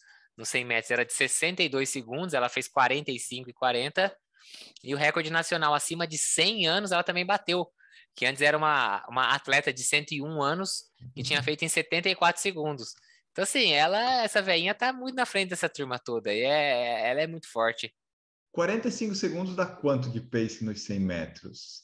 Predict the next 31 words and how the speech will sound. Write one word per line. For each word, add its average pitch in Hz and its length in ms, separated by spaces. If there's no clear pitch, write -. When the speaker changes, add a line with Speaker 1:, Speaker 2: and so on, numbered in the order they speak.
Speaker 2:
Isso 233 400
dá 131 380
uns 180 440
seis 147 240
pra - 180
um, 165 260
talvez? 147 800
Speaker 1:
Ela 127 180
teria 117 220
que - 60
faz-, 120 180
ela 110 140
faz-, 120 240
seria 123 200
quatrocentos 131 540
e 127 60
cinquenta 135 520
segundos, 120 600
quatrocentos 117 400
e - 20
cinquenta, 131 800
né, 123 220
em 104 240
um 113 80
quilômetro, 98 480
quatrocentos 113 320
e - 40
cinquenta 101 380
dividido 101 380
por 104 100
sessenta, 110 640